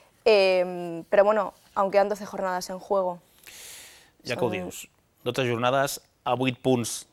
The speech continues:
Speaker 2: de Manresa, a vuit punts de Badalona, a cinc de, de Cornellà, a dos de, de Vilanova i l'Escala. Consideres,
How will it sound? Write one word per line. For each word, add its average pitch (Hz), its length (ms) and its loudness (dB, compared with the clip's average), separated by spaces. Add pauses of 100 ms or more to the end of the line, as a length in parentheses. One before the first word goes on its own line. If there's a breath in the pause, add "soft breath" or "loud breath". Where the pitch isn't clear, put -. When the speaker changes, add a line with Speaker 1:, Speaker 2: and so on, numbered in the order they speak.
(100)
Speaker 2:
de 113 680 2
Manresa, 117 540 2
a 131 160 0
vuit 120 180 0
punts 120 160 -4
de 113 60 0
Badalona, 120 540 0 (180)
a 110 220 6
cinc 123 400 0 (180)
de, 113 160 -6 (240)
de 107 80 -4
Cornellà, 120 640 2
a 107 60 4
dos 117 340 2
de, 110 160 2 (100)
de 117 120 -4
Vilanova 110 240 -2
i 110 40 -4
l'Escala. 113 440 -4 (340)
Consideres, 123 640 0